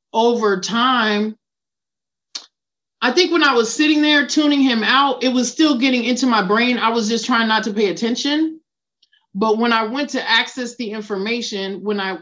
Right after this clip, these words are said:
when I was in a place where I wanted to do better, the information was there. Like, I had sat through so many groups and so many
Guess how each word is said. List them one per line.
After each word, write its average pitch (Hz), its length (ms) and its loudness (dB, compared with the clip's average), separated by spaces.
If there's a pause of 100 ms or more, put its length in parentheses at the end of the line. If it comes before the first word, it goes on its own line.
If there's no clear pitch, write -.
when 208 240 -6
I 208 120 0
was 196 500 -6 (100)
in 233 160 -4
a 214 80 -6
place 220 400 -4
where 202 160 0
I 190 80 0
wanted 202 460 -4
to 208 120 -6
do 190 240 -8
better, 175 640 -6 (460)
the 208 80 -4
information 214 680 -4
was 165 200 -6
there. 175 400 -6 (640)
Like, 185 180 -2
I 214 80 2
had 190 180 -2
sat 220 340 -2
through 202 240 -8
so 220 580 2
many 208 320 -4
groups 214 500 -8
and 175 160 -6
so 214 320 -4
many 208 460 -6